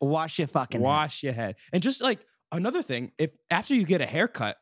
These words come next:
Speaker 2: you know how there's all those l-, little hairs all over the place?
Speaker 1: Yeah.
Speaker 2: They just stay in there? He doesn't wash 'em out?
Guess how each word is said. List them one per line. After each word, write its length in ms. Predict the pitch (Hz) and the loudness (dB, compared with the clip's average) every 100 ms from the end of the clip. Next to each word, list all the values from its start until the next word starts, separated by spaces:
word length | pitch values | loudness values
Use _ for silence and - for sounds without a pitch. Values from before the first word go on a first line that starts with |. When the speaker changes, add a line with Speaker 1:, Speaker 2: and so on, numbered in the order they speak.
| _ _ _ _ - | _ _ _ _ -2
Speaker 2:
you 80 | |
know 60 | 160 | 0
how 100 | 190 | 2
there's 200 | 160 143 | 0 0
all 100 | 160 | 0
those 200 | 160 139 | -2 -6
l-, 100 | 139 _ | -10 _
little 340 | 135 135 156 | -8 -4 -4
hairs 480 | 139 151 165 190 - | -2 -2 -2 -2 -4
all 180 | - 170 | -2 0
over 100 | 180 | -2
the 80 | 196 | -2
place? 240 | 220 233 - | -4 -4 -4
Speaker 1:
Yeah. 420 | 160 170 165 151 | -2 0 0 0
Speaker 2:
They 40 | 107 | 0
just 280 | 101 - - | 0 -4 -6
stay 240 | 110 131 | -6 -4
in 100 | 196 | -4
there? 80 | 247 | -4
He 60 | 185 | -4
doesn't 220 | 156 143 | -4 -4
wash 320 | 127 135 135 | -2 0 -2
'em 80 | 135 | -6
out? 260 | 117 196 | -6 -6